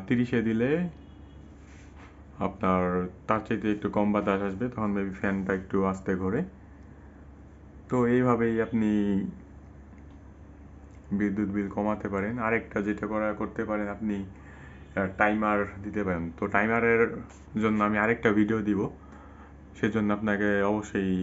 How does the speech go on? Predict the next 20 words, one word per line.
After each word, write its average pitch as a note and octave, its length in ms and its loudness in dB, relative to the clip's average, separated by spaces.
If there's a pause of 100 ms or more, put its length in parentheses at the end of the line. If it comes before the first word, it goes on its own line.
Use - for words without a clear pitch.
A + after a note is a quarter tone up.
(140)
এই G#2+ 120 4
ভিডিওটা G#2+ 380 2
লাইক F#2+ 140 2 (100)
দিতে G#2 240 0
হবে A2 200 0 (1300)
আর F#2 160 6 (580)
সাবস্ক্রাইব G#2 500 2
করে G2 200 2
রাখতে F#2+ 220 -2
হবে F#2 200 2
আমার F2+ 240 0
চ্যানেল। E2 260 -4 (680)
সাবস্ক্রাইব A2 400 0 (100)
করলে B2+ 400 4
দেখবেন A2 340 2
ওই G#2 140 2
ভিডিওর, A2 260 4 (720)
যখন G#2+ 200 0
আমি G#2 100 2
ভিডিওটা G#2+ 300 4